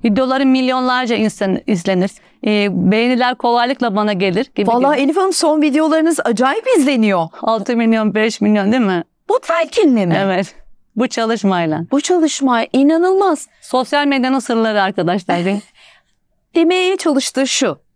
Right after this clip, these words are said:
Speaker 2: Her şeye uyarlayabilirsiniz.
Speaker 1: Evet.
Speaker 2: Bunu sormazsam izleyici de bana kızar. Kırık kalpleri de onarıyor dedim ya.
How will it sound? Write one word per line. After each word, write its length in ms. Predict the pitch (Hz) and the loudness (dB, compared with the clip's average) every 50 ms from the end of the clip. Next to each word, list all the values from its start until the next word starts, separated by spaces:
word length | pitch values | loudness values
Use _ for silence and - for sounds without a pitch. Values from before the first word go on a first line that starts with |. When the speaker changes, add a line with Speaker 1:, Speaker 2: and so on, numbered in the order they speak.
| _ | _
Speaker 2:
Her 300 | _ - - - 302 311 | _ -12 -4 -2 0 0
şeye 280 | 247 - - 202 160 156 | 0 0 -2 0 0 0
uyarlayabilirsiniz. 1000 | 139 165 170 160 151 151 151 156 156 160 156 160 160 156 - - 175 147 143 - _ - 220 | 2 2 2 2 0 0 0 2 0 0 0 0 -2 -2 -2 -4 -6 -6 -6 -8 _ -8 -4
Speaker 1:
Evet. 260 | 180 170 165 160 156 _ _ _ _ - | -2 -2 -2 -2 -4 _ _ _ _ -4
Speaker 2:
Bunu 180 | 320 320 285 269 | -2 -2 0 0
sormazsam 600 | - 285 240 226 214 220 220 - - 415 427 403 | 0 0 0 0 0 -2 -2 -2 -2 -4 -2 0
izleyici 380 | 302 226 185 196 196 175 196 190 | 0 -2 0 -2 0 0 0 0
de 120 | 208 185 | 0 0
bana 200 | 196 185 185 185 180 - _ _ - | 0 0 0 -2 -4 -6 _ _ -6
kızar. 340 | - 180 151 151 147 135 147 - _ _ _ _ _ _ - | -4 -2 0 0 0 -2 -4 -8 _ _ _ _ _ _ -6
Kırık 220 | - 247 247 - | -2 -2 -2 0
kalpleri 460 | - 254 240 - - - 233 214 220 196 | -2 -4 -4 -4 -2 -2 0 0 2 0
de 40 | |
onarıyor 540 | 233 - 202 196 196 196 190 208 214 208 175 | 0 0 0 0 0 0 2 2 2 2 0
dedim 280 | 208 202 - 330 415 370 | 0 0 0 0 0 0
ya. 200 | 240 175 175 | 0 0 -2